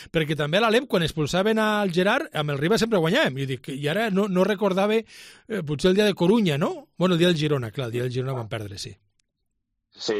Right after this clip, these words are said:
Speaker 2: n'hem tin-, n'hem tingut alguns, a Valladolid també, que expulsen el Gerard i al, i, i al Michael Carrera. Eh, sí, sí,
Speaker 1: Però
Speaker 2: però
Speaker 1: n'ha guanyat molts, eh?
Speaker 2: dic una cosa.
Speaker 1: <laughs> N'ha guanyat molts.
Speaker 2: Et dic una cosa, dic una cosa, perquè hem guanyat. Però l'atracament que van perpetrar ahir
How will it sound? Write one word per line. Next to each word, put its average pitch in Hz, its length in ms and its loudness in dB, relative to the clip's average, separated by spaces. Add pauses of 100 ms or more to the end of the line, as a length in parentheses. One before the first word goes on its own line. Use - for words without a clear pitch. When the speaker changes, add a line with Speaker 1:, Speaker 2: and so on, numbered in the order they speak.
Speaker 2:
n'hem 90 140 -6
tin-, 98 180 -4
n'hem 90 160 -4
tingut 87 220 -6
alguns, 95 320 -2
a 87 40 0
Valladolid 85 320 0
també, 90 200 -4
que 82 100 -6
expulsen 85 300 -6
el 78 100 -4
Gerard 87 400 -2
i 85 80 -4
al, 80 240 -2
i, 78 320 -6
i - 20 -6
al 80 120 -4
Michael 78 280 -6
Carrera. 90 540 -2
Eh, 71 640 -8
sí, 92 200 -4 (160)
sí, 98 180 -4
Speaker 1:
Però 165 100 2
Speaker 2:
però 160 60 4
Speaker 1:
n'ha 180 140 2
guanyat 240 200 2
molts, 196 260 2
eh? 147 180 2
Speaker 2:
dic 190 80 2
una 113 120 -4
cosa. 87 360 -4
Speaker 1:
<laughs> - 60 -20
N'ha 180 180 -2
guanyat 233 240 -2
molts. 208 220 0
Speaker 2:
Et 175 100 -4
dic 123 80 -4
una 123 180 -2
cosa, 120 200 -4 (800)
dic 104 140 -4
una 127 140 -4
cosa, 98 280 -2 (300)
perquè 98 240 -6
hem 98 100 -4
guanyat. 98 380 -4 (1000)
Però 117 220 -2
l'atracament 123 1000 0
que 175 160 0
van 147 240 -2
perpetrar 123 540 -2
ahir 113 160 -2